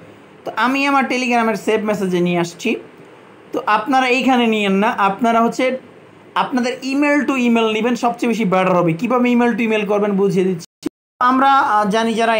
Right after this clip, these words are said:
Android phone ইউজ করি প্রত্যেকেরই কিন্তু email আছে। তো এই যে Confuse, এটার মধ্যে touch করে দেবেন। okay, Touch করে দেওয়ার পর টু এর মধ্যে হচ্ছে আপনারই একটা email থাকবে, আমি বুঝাইতেছি। New airdrop একটা, আহ, এই, এই ইমেলটা আমি দিলাম,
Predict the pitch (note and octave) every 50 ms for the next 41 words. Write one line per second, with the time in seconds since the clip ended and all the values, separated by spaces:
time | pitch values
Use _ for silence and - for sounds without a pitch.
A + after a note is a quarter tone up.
0 | G#3 G#3+ A3 G#3 A3+ A3+ F#3 F3+ G#3+ A3 A3 G#3+ G#3+ - - B3 A3+ G3+ G3+ A3+
1 | A3+ - - A3+ A3+ A3 G#3+ G3+ G#3+ G3 G#3+ G3+ G3 F#3+ F#3 F3 F3 E3+ F#3+ A3+
2 | G#3 A3+ G#3+ G#3 G3 F#3+ G3+ G3+ - A3 A3 G#3+ F3+ F#3+ G#3+ A#3 A3+ F#3 - -
3 | - - - - - - - - G3 F#3 G3 G3 F#3 E3+ F3 E3+ E3 D#3+ D3+ -
4 | - D#3+ D3 C#3 C3+ C#3+ E3+ F#3 D#3+ D3 B2 B2 - - - - - - - -
5 | - - - - - - - - G#3+ A3 A3 - - D#4 B3 B3 A#3+ A#3 B3 B3
6 | B3 B3 B3 B3 - - - B3+ A#3 B3 A#3+ G3 - - C#4 C#4 C#4+ C#4 C4+ C4
7 | B3 A#3+ A#3 G3+ G3+ A3 A3 - - A3 G#3 G#3 - B3 A3+ G#3+ G#3 G3+ G3 G3
8 | G3+ G3 G3 F#3+ F#3+ F#3 E3 F#3+ F3+ F3+ G3+ G3 G3 F#3+ F3+ F3 E3+ E3+ E3+ E3
9 | E3 E3+ E3 - A#3+ A3 G#3 F#3+ F3 F3 F3 F3 F3+ F#3+ G3 - E3 E3 D#3 D3+
10 | D3+ D3+ D3+ D#3 D3+ - - D#3 D#3 - - D3+ D3 D3 D3 D3 C#3+ - - -
11 | - D#3+ D#3+ - - F3+ G3 G#3+ G#3+ G3+ G3 F3+ E3+ E3+ D#3 D#3 D3 D3+ C#3+ D3
12 | E3 A3